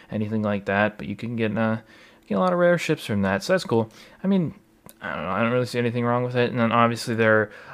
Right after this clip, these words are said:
uh, offering their three hundred sixty days of premium account, uh, fifty percent off, so <laughs> it's only twelve thousand doubloons. Um, yeah, so, I mean, it's a good deal if you're really going for premium, but premium is very,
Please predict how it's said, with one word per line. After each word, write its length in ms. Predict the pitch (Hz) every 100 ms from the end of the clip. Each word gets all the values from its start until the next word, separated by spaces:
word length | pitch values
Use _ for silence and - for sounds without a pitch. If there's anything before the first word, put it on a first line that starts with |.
| -
uh, 60 | 117
offering 720 | 113 117 117 - 120 113 110
their 180 | 107
three 140 | 104 131
hundred 120 | 120
sixty 300 | - 113 120
days 180 | 113 113
of 100 | 98
premium 440 | - 143 143 143 139
account, 540 | 135 131 139 175 - - -
uh, 320 | 98 92 95
fifty 500 | - - 143 135 127
percent 400 | 123 117 110 107
off, 280 | 135 165 -
so 180 | - -
<laughs> 40 | -
it's 160 | -
only 420 | 214 262 208 127 101
twelve 320 | 113 101 98
thousand 320 | 98 95 98
doubloons. 640 | 90 113 113 113 165 185 - - - - - - -
Um, 720 | 107 98 98 98 98 101 - _ _ _ _ _ _ -
yeah, 280 | 117 -
so, 340 | - - 107 107
I 100 | 143
mean, 200 | 202 -
it's 480 | - - - 226 -
a 40 |
good 180 | 110 90
deal 200 | 95 92
if 100 | -
you're 140 | 107
really 220 | 107 104
going 240 | 101 104 98
for 100 | -
premium, 380 | - 101 98 98
but 120 | 101
premium 480 | 190 196 123 107 107
is 260 | 101 95
very, 1160 | - - - - - 104 104 95 92 - -